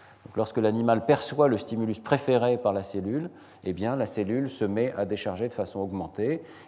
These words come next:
et tout ceci, évidemment, alors que le stimulus est rigoureusement constant. Donc, les fluctuations de la perception rapportée par l'animal, et que nous percevons, nous, en tant que,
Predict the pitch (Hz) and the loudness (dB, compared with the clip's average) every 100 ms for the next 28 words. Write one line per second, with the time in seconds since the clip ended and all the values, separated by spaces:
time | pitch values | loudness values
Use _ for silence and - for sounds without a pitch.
0 | - 185 127 208 196 202 131 101 104 170 | -6 -2 -2 -2 -4 -2 -2 -2 0 0
1 | 127 - 98 - 101 104 151 113 98 101 | 0 0 -4 -4 -6 -4 -2 -2 -2 0
2 | 104 104 127 123 131 - - 85 - 92 | 0 0 -2 -2 -4 -4 -12 -14 -14 -10
3 | 110 107 170 165 170 147 - 143 135 98 | -8 -2 -4 -2 2 2 2 -2 0 0
4 | 92 147 - 127 - 131 131 107 107 117 | 0 -2 0 -4 -4 -4 -2 0 0 0
5 | - 113 101 87 85 95 127 180 131 107 | -2 -4 -2 -4 -4 -4 -2 0 -2 -2
6 | 110 117 - 107 98 101 117 107 - 101 | 0 0 0 -2 0 0 2 0 -2 -4
7 | - | -4